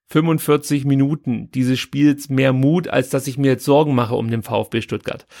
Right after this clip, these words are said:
Also ich, ich fand schon, dass man eine Steigerung sehen konnte im Vergleich zum Bayern-Spiel und definitiv auch im Vergleich zum Mainz-Spiel. Man muss natürlich hinterfragen, ob Taifun Korkut mit der gewählten Taktik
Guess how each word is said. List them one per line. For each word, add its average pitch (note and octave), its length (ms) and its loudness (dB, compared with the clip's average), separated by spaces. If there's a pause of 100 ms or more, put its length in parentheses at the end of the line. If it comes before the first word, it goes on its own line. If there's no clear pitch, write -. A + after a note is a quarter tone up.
(340)
Also B2 340 2
ich, - 300 -8
ich - 180 -6
fand D#3+ 400 -2
schon, E3+ 320 2
dass D3+ 140 2
man D3 120 2
eine C#3 80 2
Steigerung C#3+ 520 0
sehen D3 240 0
konnte C#3 260 -2
im C3 120 -2
Vergleich C#3 340 -2
zum B2+ 120 -6
Bayern-Spiel D3 600 0
und C3 300 -4 (140)
definitiv C#3 420 -2
auch C3+ 240 2
im B2+ 100 -6
Vergleich B2+ 400 -2
zum A#2 320 -6 (460)
Mainz-Spiel. F#3 840 2 (240)
Man C#3 140 2
muss F3+ 160 4
natürlich F3+ 280 0
hinterfragen, D#3+ 560 2
ob C#3+ 180 -4
Taifun D3 400 0
Korkut D#3+ 480 0
mit C#3 360 0 (260)
der C#3+ 120 2
gewählten C#3+ 440 0
Taktik - 520 -4